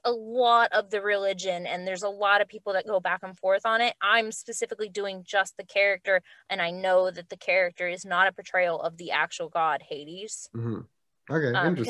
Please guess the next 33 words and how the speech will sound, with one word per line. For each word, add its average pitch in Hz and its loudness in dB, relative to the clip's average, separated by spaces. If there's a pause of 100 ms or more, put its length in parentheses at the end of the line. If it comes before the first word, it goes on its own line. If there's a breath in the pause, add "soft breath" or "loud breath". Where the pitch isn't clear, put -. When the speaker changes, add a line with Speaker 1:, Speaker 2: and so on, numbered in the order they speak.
Speaker 2:
interesting. 95 -6 (200)
Speaker 1:
yeah, 202 4
the, 214 2 (160)
the 233 0
comic 233 2
is 208 -2
not 202 4 (420)
accurate 185 0
to, 170 -10 (760)
um, 170 -2
to 233 -6
the 185 -6
religion 165 0
at 156 0
all. 135 -4 (1000)
Um, 127 -4 (640)
Speaker 2:
The 120 -2
Speaker 1:
so 120 4
Speaker 2:
mythology, 117 0
you 117 -2
mean? 120 -6 (240)
Speaker 1:
the 233 4
mythology. 175 -2 (500)
Yeah, 277 6
but 247 2
there's 294 6
people 359 0
who 330 0
practice 294 2
it 226 2
as 220 2
a 220 -4
religion. 220 2